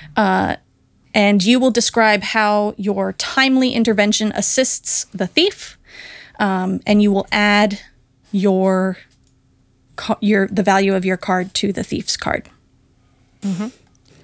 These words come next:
Speaker 1: Um,
Speaker 2: Um,
Speaker 1: when
Speaker 2: so
Speaker 1: you
Speaker 2: we
Speaker 1: help
Speaker 2: get
Speaker 1: the
Speaker 2: that
Speaker 1: thief,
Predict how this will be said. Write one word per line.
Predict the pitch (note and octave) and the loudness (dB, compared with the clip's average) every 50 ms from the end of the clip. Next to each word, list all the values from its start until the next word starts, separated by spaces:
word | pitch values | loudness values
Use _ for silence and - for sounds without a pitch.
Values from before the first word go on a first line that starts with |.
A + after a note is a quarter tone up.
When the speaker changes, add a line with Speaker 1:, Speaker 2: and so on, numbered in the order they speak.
| _ _ _ | _ _ _
Speaker 1:
Um, | - G#3+ F#3 - - - - G#3+ G#3 G#3+ - _ _ | 0 0 0 -2 -4 -6 -4 -4 -4 -4 -8 _ _
Speaker 2:
Um, | - F3+ E3+ F3 F3 - E3+ F3 - G3 F3 F3 - _ _ _ _ - - _ _ _ _ _ _ _ _ _ - | -4 -4 -4 -4 -6 -8 -10 -12 -12 -14 -16 -16 -18 _ _ _ _ -20 -20 _ _ _ _ _ _ _ _ _ 0
Speaker 1:
when | - A#3 C4+ | 2 4 4
Speaker 2:
so | D#4 | 4
Speaker 1:
you | E4 | 4
Speaker 2:
we | D#4 C4+ | 2 2
Speaker 1:
help | - - A#3 | 2 2 0
Speaker 2:
get | A3+ - | 0 0
Speaker 1:
the | - | 0
Speaker 2:
that | A#3 G#3+ G3+ F#3+ | 2 2 2 2
Speaker 1:
thief, | F#3 A3 - - - - | 0 -2 -6 -8 -12 -16